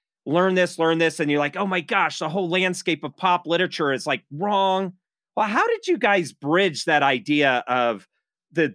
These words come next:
big themes in I O psychology, where they are now, and then a story that was m-, mini stories that were written primarily for entertainment.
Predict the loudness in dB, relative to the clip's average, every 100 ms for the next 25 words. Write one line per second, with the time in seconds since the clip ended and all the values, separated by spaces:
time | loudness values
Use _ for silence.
0 | -2 -2 -2 -4 -2 -2 0 0 2 2
1 | 2 -2 -6 -4 0 0 0 0 -2 0
2 | 0 0 0 2 2 2 2 2 2 -2
3 | -8 _ _ _ -4 -2 -2 -6 -10 -4
4 | 0 0 0 0 -2 -2 -6 -12 _ -16
5 | -6 0 0 0 -2 -4 -2 0 -2 -4
6 | -2 -2 0 -2 -4 -6 -6 -4 -10 -4
7 | -2 2 0 0 -2 -2 -2 -2 -4 -6
8 | -4 -6